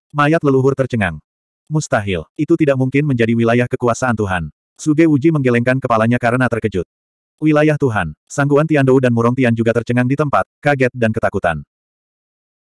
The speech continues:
Rupanya, Zhu Mietian dan Suge Wuji mewaspadai domain dewa. "Wilayah Tuhan, apa itu?" Liu Qingyang dan yang lainnya memandang Long Nitian dengan kaget dan bingung.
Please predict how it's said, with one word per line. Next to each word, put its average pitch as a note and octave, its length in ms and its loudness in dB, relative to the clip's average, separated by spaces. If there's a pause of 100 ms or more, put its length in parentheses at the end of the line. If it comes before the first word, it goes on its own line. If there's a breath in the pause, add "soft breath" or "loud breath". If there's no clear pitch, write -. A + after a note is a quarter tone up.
Rupanya, C#3+ 560 0 (240)
Zhu D#3 160 0
Mietian C#3+ 320 2
dan B2+ 160 2
Suge B2 240 0
Wuji B2+ 320 0
mewaspadai A#2 560 0
domain A2 320 0
dewa. F2 320 -2 (480)
"Wilayah D3+ 400 0
Tuhan, G#2 480 -4
apa D#3 240 -2
itu?" A2 320 -4 (160)
Liu D#3 240 0
Qingyang D3 240 2
dan C#3 160 2
yang B2+ 160 0
lainnya B2 240 2
memandang A2+ 400 2
Long B2+ 160 2
Nitian C3+ 320 0
dengan A2+ 240 0
kaget C3 320 0
dan G#2+ 160 0
bingung. F2 320 -4